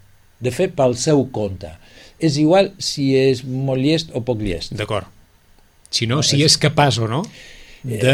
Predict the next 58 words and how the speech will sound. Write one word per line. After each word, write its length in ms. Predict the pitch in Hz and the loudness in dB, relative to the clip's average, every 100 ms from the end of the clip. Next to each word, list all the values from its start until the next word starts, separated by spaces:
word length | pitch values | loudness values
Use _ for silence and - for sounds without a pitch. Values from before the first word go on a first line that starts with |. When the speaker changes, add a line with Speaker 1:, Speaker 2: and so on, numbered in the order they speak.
| 156 156 | 4 2
Speaker 1:
o 40 | |
sigui 200 | 175 156 | 2 2
que 100 | 156 | 4
Speaker 2:
de 160 | 151 160 | 4 8
Speaker 1:
la 120 | - | 10
Speaker 2:
ser 160 | 185 185 | 10 10
Speaker 1:
capa-, 160 | 180 | 10
Speaker 2:
autònom. 400 | 175 143 104 90 92 | 8 6 4 -6 -10
Speaker 1:
clar, 280 | - 117 - | -4 -2 0
la 140 | 127 135 | 4 6
capacitat 500 | 151 160 165 202 175 | 4 2 2 2 4
és 100 | 160 | 4
l'autonomia. 680 | 165 151 139 127 110 90 80 - - _ _ _ _ - | 6 6 4 0 -2 -4 -8 -14 -20 _ _ _ _ -14
Speaker 2:
Sí, 120 | 113 | -6
sí. 160 | 110 120 - 170 | -2 -4 -4 -6
No 220 | 170 123 | 0 2
es 100 | 170 | 6
Speaker 1:
No, 80 | 156 | 6
Speaker 2:
tracta 180 | 147 | 8
Speaker 1:
no 60 | 170 | 8
Speaker 2:
que 140 | 196 180 | 10 12
tingui 160 | 165 | 12
Speaker 1:
lo 60 | 160 | 12
llesto, 100 | 151 160 | 12 10
Speaker 2:
quatre 240 | 147 147 | 10 8
Speaker 1:
o 20 | |
Speaker 2:
carreres 380 | 156 151 139 123 | 8 6 6 4
o 60 | 143 | 4
cinc, 180 | 147 139 | 4 4
Speaker 1:
sí. 140 | 131 | 4
Speaker 2:
ni 140 | 127 127 | 4 4
que 100 | 123 | 4
sigui 300 | 127 113 104 - | 4 2 2 -2
Speaker 1:
Efectivament. 540 | 135 151 117 139 135 | 0 2 2 4 6
Speaker 2:
capaç 220 | 120 117 | 6 4
de, 100 | 123 113 98 113 | 4 2 -2 -6
d'acord. 220 | 120 110 | -6 -6
Speaker 1:
Efectivament. 560 | 117 113 117 95 87 - - - - | -6 -6 -4 -4 -8 -14 -20 -20 -14
No? 100 | - 85 | -10 -2
O 100 | 120 | 0
de 120 | 110 107 | 2 2
que 80 | |
aprengui 400 | - 110 107 107 | 0 0 0 0
ràpid. 300 | 123 190 135 | 2 2 2
Speaker 2:
O 20 | 110 | 2
de 100 | 110 | 0
que 60 | |
Speaker 1:
És 80 | 113 | 4
a 20 | |
Speaker 2:
aprengui 220 | 120 117 | 4 6
Speaker 1:
dir, 40 | 113 | 4
Speaker 2:
ràpid. 380 | 98 104 - - | 2 -2 -10 -8
Speaker 1:
eh, 120 | 120 - - | -8 -8 -10
efectivament. 640 | 117 - 120 135 107 123 | -6 -2 -2 0 0 0
Hi 160 | 127 156 | 6 6
ha 80 | 180 | 6
qui 180 | 185 | 4
espavila 680 | 175 - 156 165 208 175 98 | 2 4 4 6 6 4 4